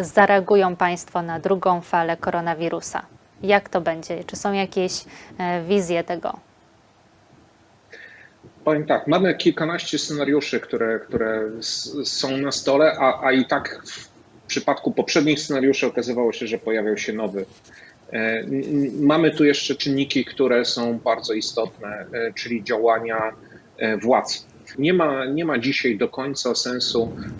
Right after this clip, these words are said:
Speaker 2: mm, budowania jakiegoś szczegółowego modelu, bo on jest trudny do przewidzenia. Najprawdopodobniej będziemy mieli po prostu takie elementy, w których będziemy mieli skoki, czyli przez chwilę będziemy w biurach, wrócimy na chwilę do pracy hybrydowej po dwa, trzy dni,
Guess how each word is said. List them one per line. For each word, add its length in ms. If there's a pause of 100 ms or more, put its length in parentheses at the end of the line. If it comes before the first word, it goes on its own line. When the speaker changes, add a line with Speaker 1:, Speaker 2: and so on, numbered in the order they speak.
Speaker 2:
mm, 260
budowania 460
jakiegoś 400
szczegółowego 720
modelu, 480 (460)
bo 160
on 120
jest 280
trudny 300
do 80
przewidzenia. 520 (600)
Najprawdopodobniej 1000
będziemy 400
mieli 320
po 140
prostu 640
takie 280
elementy, 460
w 80
których 300
będziemy 320
mieli 220
skoki, 460
czyli 180
przez 160
chwilę 240
będziemy 440
w 280
biurach, 420
wrócimy 440
na 100
chwilę 280
do 100
pracy 300
hybrydowej 580
po 120
dwa, 160
trzy 220
dni, 180